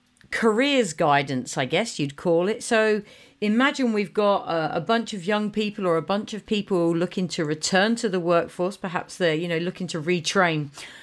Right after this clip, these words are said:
First, you, Tom. Why a career in manufacturing? What should they be looking for in a company? What skills should they have? And more importantly,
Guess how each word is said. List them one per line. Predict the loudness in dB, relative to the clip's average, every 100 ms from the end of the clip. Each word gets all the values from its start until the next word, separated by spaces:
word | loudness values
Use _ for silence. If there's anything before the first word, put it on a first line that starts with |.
| -20 _ -8
First, | 2 4 4 2
you, | 0
Tom. | 2 2 2 -2 _ _ -18 -8
Why | 2 4 6 4
a | 4
career | 0 2 6 6
in | 4
manufacturing? | -2 -6 -4 -6 -6 -6 -6 -6 0
What | 2
should | 2 0
they | 2 2
be | 0
looking | -2 -2 -4
for | -4 0 2 2 -4 -6
in | -2
a | -2
company? | -2 -4 -2 -2 -2
What | 0 -2 -2
skills | -2 4 4 4
should | 0 -4 0
they | -2
have? | 0 -4 -4
And | -6
more | -4
importantly, | -4 0 0 0 -4 -4